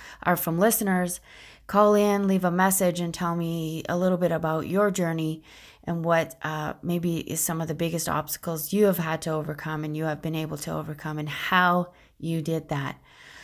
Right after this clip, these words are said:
I don't know. That's a lot to say in a recording. We'll figure something out together.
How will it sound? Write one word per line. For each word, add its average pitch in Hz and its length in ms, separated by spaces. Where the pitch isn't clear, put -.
I 226 160
don't 202 140
know. 160 160
That's 190 260
a 175 40
lot 170 360
to 170 100
say 160 260
in 156 120
a - 20
recording. 151 640
We'll 196 140
figure 180 320
something 147 420
out 143 140
together. 143 500